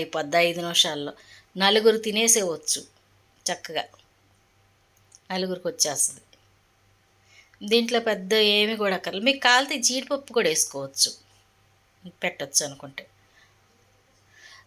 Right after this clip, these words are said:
మాకు చిన్నపిల్లలు ఎవరు లేరుగా జీడిపప్పులు తింటాక, అందుకే జీడిపప్పు. నాకు కొంచెం పల్లీలు ఇష్టము, అందుకే పల్లీలు వేసుకుంటాను నేను దేంట్లోకైనా. నాకు పల్లీలు బాగా ఇష్టం. నిమ్మకాయ పులిహోర అంటే బాగా ఇష్టపడతా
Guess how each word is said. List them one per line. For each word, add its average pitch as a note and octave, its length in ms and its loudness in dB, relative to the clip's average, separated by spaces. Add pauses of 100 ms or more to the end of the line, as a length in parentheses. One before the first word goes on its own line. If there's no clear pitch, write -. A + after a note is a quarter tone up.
(120)
మాకు F#3+ 260 4
చిన్నపిల్లలు G3 500 -2
ఎవరు F3+ 200 -2
లేరుగా F3 300 -2
జీడిపప్పులు F3+ 560 -4
తింటాక, D#3+ 360 -8
అందుకే F#3 280 -8
జీడిపప్పు. E3+ 420 -8 (160)
నాకు F3 260 -6
కొంచెం E3+ 200 -4 (100)
పల్లీలు G3 400 2
ఇష్టము, F3 340 -2 (300)
అందుకే G3 300 -12
పల్లీలు G#3+ 340 0
వేసుకుంటాను D#3 540 -2
నేను E3 220 -6
దేంట్లోకైనా. F3 640 -8 (340)
నాకు - 200 -12
పల్లీలు F#3+ 360 -2
బాగా E3 220 -6
ఇష్టం. E3 240 -8
నిమ్మకాయ G#3 320 -4 (100)
పులిహోర F#3+ 340 -4 (100)
అంటే G3+ 180 -4 (180)
బాగా F#3 220 -6 (100)
ఇష్టపడతా D3+ 520 -10